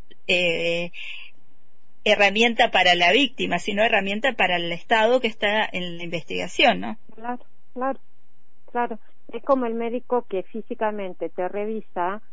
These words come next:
Speaker 2: y te puede llegar a, a, a, a recomendar algo, pero su, su función es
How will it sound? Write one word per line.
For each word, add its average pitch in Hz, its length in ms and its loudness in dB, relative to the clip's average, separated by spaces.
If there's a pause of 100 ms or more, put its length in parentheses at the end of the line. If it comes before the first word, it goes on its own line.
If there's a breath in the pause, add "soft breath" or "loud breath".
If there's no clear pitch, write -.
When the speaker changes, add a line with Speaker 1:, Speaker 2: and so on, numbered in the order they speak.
(520)
Speaker 2:
y 143 260 -4
te 143 140 -4
puede 180 380 -2
llegar 185 360 0
a, 147 380 -2
a, 131 500 -6 (360)
a, 151 240 -6 (640)
a 151 100 -6
recomendar 165 680 -2
algo, 185 420 0
pero 160 220 -4 (120)
su, 175 180 -2 (280)
su 170 120 -6
función 226 540 -6
es 247 180 -2